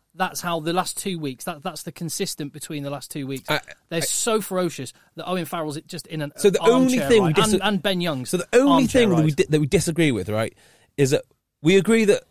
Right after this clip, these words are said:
Speaker 2: England won all the collisions against Ireland, and that's where all the successful ki-, kicking came from, and that's where all of the panic came from, from Ireland for their terrible kicking.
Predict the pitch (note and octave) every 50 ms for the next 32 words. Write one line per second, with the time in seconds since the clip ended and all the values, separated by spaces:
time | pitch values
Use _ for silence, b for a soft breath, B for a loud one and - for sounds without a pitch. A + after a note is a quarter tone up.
0 | _ - - F3 F3 E3 D#3+ D#3 C#3 C3 C3+ D#3+ D#3 D#3 E3 D#3+ D#3+ D#3+ D3+ -
1 | D#3 D3+ C3+ B2+ C3 B2+ A#2 - - B2+ B2+ A#2+ C3+ B2 A#2+ A2+ G#2+ A2+ A#2 C3
2 | B2+ - A#2+ B2 B2+ A2 C3+ C3+ C#3 A#2+ - B2+ - - B2+ A2+ - A2+ - B2
3 | A#2+ - - C3+ A#2 B2 A2 C3 A#2+ A#2 A2 A#2 G#2+ A2+ A#2 A#2+ - - - B2+
4 | - _ - D3+ D3 D3 D3 C#3 C3+ B2 A#2 B2+ - - C#3+ C#3 B2 - - C3
5 | A#2+ A2+ G#2 A2+ G#2+ - B2+ B2 B2+ C3+ C3 B2 A#2 G#2+ - A2+ A#2 B2+ C3 B2
6 | - - B2+ A2+ G#2 F#2+ G2+ - G2+ F2+ - -